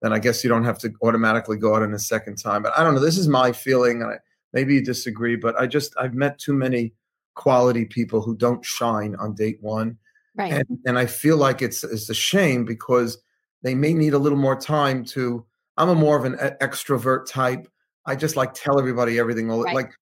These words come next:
Speaker 1: but a, mo-, a
Speaker 2: Me
Speaker 1: lot of
Speaker 2: too.
Speaker 1: people are, are not
Speaker 2: Me
Speaker 1: like that. They're just, right.
Speaker 2: Right.
Speaker 1: They're just not like that. So why not try to err on the side. And I'll tell you one other story. Um, I fixed up my chavruta years ago when I was in college in Y U.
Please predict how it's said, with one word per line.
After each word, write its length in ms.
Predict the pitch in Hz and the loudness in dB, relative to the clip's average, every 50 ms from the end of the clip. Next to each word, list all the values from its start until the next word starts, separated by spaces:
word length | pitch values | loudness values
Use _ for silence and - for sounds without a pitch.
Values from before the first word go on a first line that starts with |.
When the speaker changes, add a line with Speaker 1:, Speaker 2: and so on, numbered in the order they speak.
| _ _ _ | _ _ _
Speaker 1:
but 100 | - 143 | 0 2
a, 40 | 147 | 4
mo-, 160 | 143 143 151 - | 4 4 4 6
a 40 | - | 4
Speaker 2:
Me 40 | - | 4
Speaker 1:
lot 160 | 147 160 185 | 4 6 6
of 40 | 185 | 4
Speaker 2:
too. 40 | 180 | 4
Speaker 1:
people 200 | - - - 139 | 4 2 -2 -4
are, 60 | 131 - _ _ _ - - 131 | -4 -4 _ _ _ -6 -2 0
are 20 | |
not 180 | 139 160 - - | 2 2 2 4
Speaker 2:
Me 60 | 143 | 4
Speaker 1:
like 180 | 156 180 190 165 | 4 4 2 0
that. 280 | - - - - - - _ _ _ - | -4 -12 -18 -18 -20 -20 _ _ _ -8
They're 80 | 120 | -4
just, 280 | 117 156 156 160 - - _ _ - | 0 0 -2 -2 -4 -12 _ _ -4
right. 240 | - 143 135 113 113 104 | -2 -2 0 -2 -2 -4
Speaker 2:
Right. 100 | - - | -6 -4
Speaker 1:
They're 100 | 131 127 | -4 -2
just 180 | - 160 - - | -2 -4 -4 -2
not 160 | 156 151 - 139 | 0 0 2 4
like 240 | 147 160 160 160 156 | 4 4 4 4 0
that. 140 | 135 127 - | -2 -2 -2
So 480 | - - 143 131 127 127 123 123 - _ _ _ _ _ _ _ _ - | -2 0 2 2 2 2 -2 -6 -10 _ _ _ _ _ _ _ _ -6
why 260 | - 131 139 151 160 | -2 0 2 2 2
not 360 | 165 156 147 143 139 131 135 - | 2 2 2 0 -2 -4 -6 -6
try 280 | - - 131 131 127 | -2 0 2 2 2
to 400 | 123 127 127 123 120 113 110 - _ _ _ _ _ _ - 156 | 2 2 0 0 0 -2 -6 -10 _ _ _ _ _ _ -2 2
err 240 | 143 156 165 156 143 | 4 4 6 4 4
on 120 | 131 123 | 2 0
the 100 | 120 120 120 - - | -2 -6 -8 -6 -4
side. 240 | 110 107 107 104 101 | -2 -2 0 -2 -2
And 80 | 98 117 | -2 -4
I'll 80 | 123 | -4
tell 160 | 120 - 139 131 | -2 0 0 0
you 80 | 123 | 0
one 140 | 123 127 127 | 0 0 0
other 200 | 135 135 127 123 | 0 0 0 -2
story. 440 | - - - 107 95 98 101 - - | -4 -4 -2 0 2 2 0 0 0
Um, 260 | 104 110 110 104 104 - | 0 -2 -2 -2 -2 -4
I 100 | 104 107 | -4 -6
fixed 420 | 107 - - 135 - - - - 123 | -4 -4 -2 -4 -2 -2 -2 2 2
up 260 | 113 113 - - _ _ _ _ _ _ _ _ _ _ _ _ _ - | 2 2 2 -2 _ _ _ _ _ _ _ _ _ _ _ _ _ -4
my 180 | 107 113 110 | -2 0 0
chavruta 600 | 110 - 107 101 95 131 151 147 147 120 110 104 | 2 2 0 0 2 2 0 2 0 -2 -2 -2
years 220 | 107 117 117 104 113 | 0 -2 -2 -2 -2
ago 220 | 104 107 107 107 | 0 0 0 0
when 100 | 107 107 | 0 0
I 80 | 104 104 | -2 -2
was 140 | 104 104 | -2 -4
in 80 | 104 104 | -6 -6
college 460 | - - 120 113 110 107 101 101 101 | -4 0 2 4 4 2 2 -2 -4
in 80 | 95 95 | -6 -4
Y 300 | 98 101 104 107 110 113 113 - | -2 0 2 2 2 0 0 0
U. 300 | 120 127 135 151 147 147 | 2 2 2 2 2 0